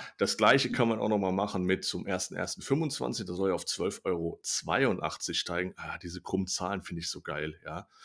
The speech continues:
Ähm, ja, und dann wird es dann, wenn man diese Formel durchrechnet,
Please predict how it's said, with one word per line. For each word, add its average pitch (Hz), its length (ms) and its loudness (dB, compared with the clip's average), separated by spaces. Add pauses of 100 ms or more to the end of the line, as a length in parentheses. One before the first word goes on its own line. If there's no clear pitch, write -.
(560)
Ähm, 95 400 4 (320)
ja, 90 180 6
und 90 280 0
dann 104 220 4
wird 101 160 4
es - 120 -4
dann, 92 160 0
wenn 92 100 0
man 92 100 -2
diese 85 220 -6
Formel 104 400 0
durchrechnet, - 1400 -4